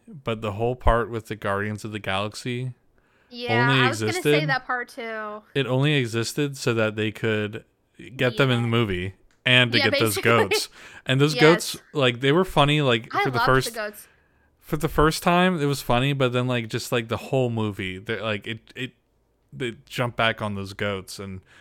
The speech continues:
Speaker 1: this, they're, like, sc-, giant screaming goats. But so
Speaker 2: Yeah, it
Speaker 1: my
Speaker 2: was very, it was really harping on the really old, v-, ancient
Speaker 1: Yeah,
Speaker 2: meme of
Speaker 1: like
Speaker 2: the screaming goat.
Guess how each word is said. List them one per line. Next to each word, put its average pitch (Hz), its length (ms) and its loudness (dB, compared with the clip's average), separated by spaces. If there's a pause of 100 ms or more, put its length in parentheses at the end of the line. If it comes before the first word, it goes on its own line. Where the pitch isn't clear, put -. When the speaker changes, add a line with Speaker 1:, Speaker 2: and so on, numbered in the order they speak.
(140)
Speaker 1:
this, 110 180 -8
they're, 139 280 0
like, 117 220 0
sc-, - 200 -8 (240)
giant 104 460 0
screaming 98 380 -8
goats. 98 240 -8
But - 260 -2 (420)
so 156 280 2
Speaker 2:
Yeah, 269 520 0
it 277 80 -2
Speaker 1:
my 294 80 2
Speaker 2:
was 302 120 -6
very, 320 280 -6
it 320 120 -8
was 311 160 -12
really 381 240 -6
harping 285 360 -6
on 262 180 -6
the 233 100 -12
really 247 320 -14
old, 233 420 -14 (240)
v-, 247 400 -14
ancient 285 240 -2
Speaker 1:
Yeah, 120 380 6
Speaker 2:
meme 277 480 -6
of 262 80 0
Speaker 1:
like 240 180 2
Speaker 2:
the - 60 -12
screaming 262 280 -8
goat. 247 440 -2